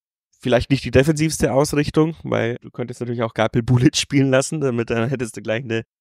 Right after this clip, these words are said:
Fünferkette und zwei Abräumer davor. Dann hättest du absolut Beton angerührt, aber diese Flexibilität zeichnet uns gerade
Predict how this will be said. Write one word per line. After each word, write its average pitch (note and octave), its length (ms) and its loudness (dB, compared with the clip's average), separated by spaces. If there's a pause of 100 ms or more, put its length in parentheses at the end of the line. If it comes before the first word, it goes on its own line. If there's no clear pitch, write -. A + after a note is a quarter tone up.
(180)
Fünferkette C3 960 0
und A#2+ 200 -4
zwei A2+ 340 0
Abräumer C#3 400 4
davor. D3 480 0 (360)
Dann A#2+ 420 -2
hättest - 360 -6
du A#2 60 2
absolut B2+ 460 -2
Beton - 300 2
angerührt, A#2+ 380 2
aber A#2+ 280 2 (420)
diese C3+ 220 2
Flexibilität C#3 800 0
zeichnet C#3+ 340 0
uns B2+ 200 -2
gerade B2+ 440 2